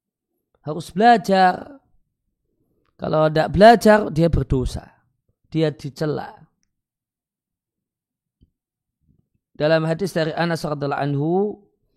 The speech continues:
yang diriwayatkan oleh Ibnu Majah, Nabi menyampaikan, "Thalabul ilmi faridatun." Menuntut ilmu itu,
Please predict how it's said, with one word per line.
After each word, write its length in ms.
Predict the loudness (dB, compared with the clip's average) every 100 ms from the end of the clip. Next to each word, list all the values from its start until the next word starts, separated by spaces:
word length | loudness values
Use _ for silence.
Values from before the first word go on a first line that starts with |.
| _ _ _ _ _
yang 160 | -18 -14
diriwayatkan 380 | -12 -12 -10 -10
oleh 160 | -10 -10
Ibnu 160 | -10 -10
Majah, 640 | -10 -6 0 0 0 -4 -12 _ _ _ _ _ _ _ _ _ _ _ _ _ _ _ _ _ _ _
Nabi 240 | -12 -8 -6
menyampaikan, 640 | -6 -8 -8 -6 -4 -4
"Thalabul 400 | -4 -6 -6 -8
ilmi 320 | -8 -6 -6
faridatun." 880 | -4 -6 -4 -6 -6 -6 -6 -4 -4 -6 -8 -10 -14 -18 _ _ _ _ -10
Menuntut 480 | -6 -6 -6 -8 -6
ilmu 320 | -6 -4 -6
itu, 320 | -6 -4 2